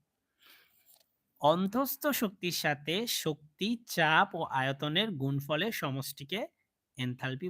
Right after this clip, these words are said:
বলা হয়। তো এখানে একটা প্রবলেম হচ্ছে কি, এনথালপি যে ফাংশনটা সেটা দিয়ে দিলেও একটু ভালো হয় তোমার জন্য। এই যে নিচে যে এনথালপি ফাংশনের জন্য এই, এই, এটা তুমি যদি দিয়ে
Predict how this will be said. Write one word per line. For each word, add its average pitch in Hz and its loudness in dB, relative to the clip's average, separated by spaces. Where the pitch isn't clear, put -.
বলা 110 -8
হয়। 127 -12
তো - -6
এখানে 196 -2
একটা 220 0
প্রবলেম 170 2
হচ্ছে 202 -4
কি, 240 -2
এনথালপি 185 -4
যে 214 0
ফাংশনটা 156 -2
সেটা 165 -8
দিয়ে 165 -4
দিলেও 160 -6
একটু - -12
ভালো 143 2
হয় 131 -2
তোমার 135 -4
জন্য। 127 -6
এই 127 -8
যে 139 0
নিচে 147 -4
যে 151 -2
এনথালপি 143 -6
ফাংশনের 156 -4
জন্য 160 -4
এই, 139 -2
এই, 185 0
এটা 180 0
তুমি 170 -4
যদি 180 -6
দিয়ে 208 4